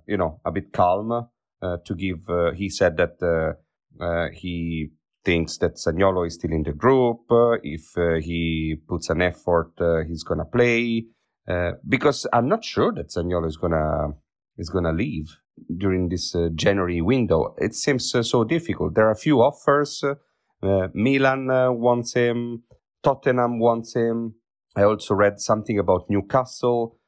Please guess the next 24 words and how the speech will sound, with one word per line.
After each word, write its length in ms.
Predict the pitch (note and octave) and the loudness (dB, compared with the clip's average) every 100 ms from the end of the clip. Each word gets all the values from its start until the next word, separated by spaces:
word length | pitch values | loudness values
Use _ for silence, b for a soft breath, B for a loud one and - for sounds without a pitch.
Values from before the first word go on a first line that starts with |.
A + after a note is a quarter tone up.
| _ _ | _ _
All 220 | - F3 D#3 | 0 2 2
different 420 | D#3 - C3+ A#2 | -2 0 0 2
options, 600 | A#2+ - - B2 A#2 - A#2 | 0 0 -2 0 0 -2 -2
uh, 120 | A2+ | -2
different 420 | G#2 B2+ C3 - - | -2 -4 -2 -2 -4
offers, 640 | - - F#2+ F#2+ - - | -4 0 2 2 -2 0
uh, 240 | F#2+ F#2+ - _ _ - | 2 2 -2 _ _ -6
that, 260 | F2 G2+ - - | 0 0 -2 -4
uh, 600 | G2 F#2 F2+ F2 E2+ E2 D2+ | 0 2 2 0 0 -2 -4
require, 840 | F#2 - F#2 E2+ E2 D#2+ D#2 D2+ - - | -8 -2 2 4 4 0 -2 -6 -12 -18
uh, 280 | F2+ - - | -16 -8 -2
a 20 | |
loan, 600 | F#2 G#2+ A#2 B2+ C3+ C#3 | 2 4 4 0 -2 -2
uh, 220 | C3+ C3+ B2+ _ - F#2+ F#2 - | 0 -2 -6 _ -10 -6 -6 -6
with 380 | F2 F#2+ E2+ | -6 -6 -6
the, 340 | F#2 F2 F2 D#2 D#2+ | -2 0 0 -2 -2
uh, 380 | E2 E2 D#2+ D#2+ | -2 -2 -2 0
option 720 | A2+ - - F#2 D#2 D2+ D2+ D#2+ _ _ | -2 -2 -4 -2 -2 -4 -8 -12 _ _
for, 260 | F2 D#2+ A1 | -2 -2 -2
uh, 420 | A#1 A1 A1 - | -4 -4 -6 -12
buying 460 | - G#2+ G#2+ G2+ F#2+ | -4 0 0 0 0
back 200 | F2+ D#2 - - | 0 0 -8 -4
option, 580 | D#2 - - E2 D#2 | -4 -4 -6 -4 -4
uh, 140 | D2+ | -4